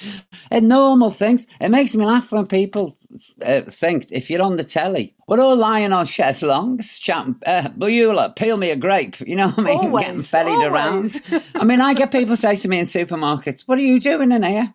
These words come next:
Speaker 1: I say, "Shoplifting. What do you think I'm doing in here?"
Speaker 2: <laughs>
Speaker 1: And they, <laughs> and they, like, "Look at me." I say, "Would you mind moving? I've got a turkey up my jumper here, thank you."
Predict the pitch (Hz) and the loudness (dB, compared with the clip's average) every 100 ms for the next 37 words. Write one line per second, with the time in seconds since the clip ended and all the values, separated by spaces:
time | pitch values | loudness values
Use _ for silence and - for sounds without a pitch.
0 | - 240 185 190 - 247 - 247 240 - | -6 -4 -4 -2 -2 -2 0 -2 0 -2
1 | 196 208 233 196 214 214 233 233 240 240 | -2 -2 -2 0 0 0 0 0 2 2
2 | 226 220 - - 302 - - 127 151 135 | 0 -2 -2 -6 -6 -8 -6 -6 -4 -4
3 | - 139 - 123 147 - 269 - 285 277 | -4 -6 -8 -8 -8 -8 -12 -12 -10 -8
4 | 185 208 214 180 214 - 240 220 165 120 | -4 0 2 2 2 0 0 2 0 -2
5 | 147 - 202 190 220 233 269 262 247 247 | -4 0 -2 0 0 2 4 4 4 4
6 | 247 240 185 185 170 180 214 226 226 196 | 4 2 2 0 0 0 0 2 0 0
7 | 214 208 190 139 135 95 117 120 113 - | 0 0 0 0 0 0 -2 -2 -4 -4
8 | 104 | -4